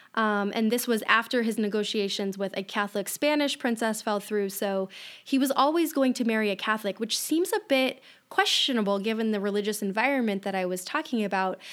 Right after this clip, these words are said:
But again, I really think you can't overstress this idea that James had and now his son have, that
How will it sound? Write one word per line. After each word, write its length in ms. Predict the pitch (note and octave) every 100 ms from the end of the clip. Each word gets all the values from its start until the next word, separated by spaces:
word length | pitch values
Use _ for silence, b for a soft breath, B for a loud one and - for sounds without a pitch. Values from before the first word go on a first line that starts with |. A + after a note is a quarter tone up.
| B B
But 100 | B3+
again, 440 | A#3 C#4+ E4 D#4+ C4+
I 100 | A#3+
really 480 | A3 C4 D4+ D#4+
think 340 | D4+ C4 A#3+ A#3
you 80 | A3+
can't 400 | - A#3 A3+ -
overstress 760 | A3 G#3+ G3+ - F#3+ G3 -
this 200 | G#3 G3
idea 560 | F#3+ F#3 A3 A3+ G3+ F#3
that 380 | G3 F#3 - -
James 440 | G#3 G3+ G3+ G3+
had 380 | - F#3 F#3 F#3
and 200 | - F#3+
now 200 | F#3 F#3
his 140 | F#3+ F#3+
son 280 | C#4+ E4+
have, 360 | D4 G#3+ G3+ F#3
that 320 | G3 F#3 -